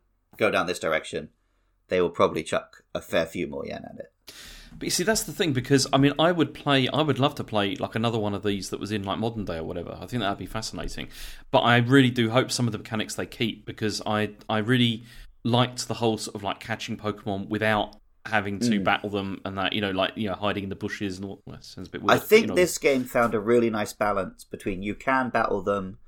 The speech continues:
Speaker 1: and
Speaker 2: Mm-hmm.
Speaker 1: sometimes you have to battle them.
Speaker 2: Mm-hmm.
Speaker 1: But when you're just cut, catching a cheap,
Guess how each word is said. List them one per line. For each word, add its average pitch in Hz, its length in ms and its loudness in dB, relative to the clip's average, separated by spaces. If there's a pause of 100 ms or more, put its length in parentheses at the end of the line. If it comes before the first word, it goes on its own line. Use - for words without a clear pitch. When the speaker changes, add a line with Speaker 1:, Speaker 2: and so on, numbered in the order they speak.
(140)
Speaker 1:
and - 100 -6
Speaker 2:
Mm-hmm. - 20 -6
Speaker 1:
sometimes 101 400 0
you 92 60 -6
have 170 200 4
to - 60 -6
battle 82 240 0
them. 82 280 -6 (200)
Speaker 2:
Mm-hmm. 107 300 -6 (180)
Speaker 1:
But 110 140 8
when 127 180 8
you're 117 80 8
just 104 220 2
cut, - 220 2 (220)
catching 110 340 0
a 95 40 -8
cheap, - 300 -4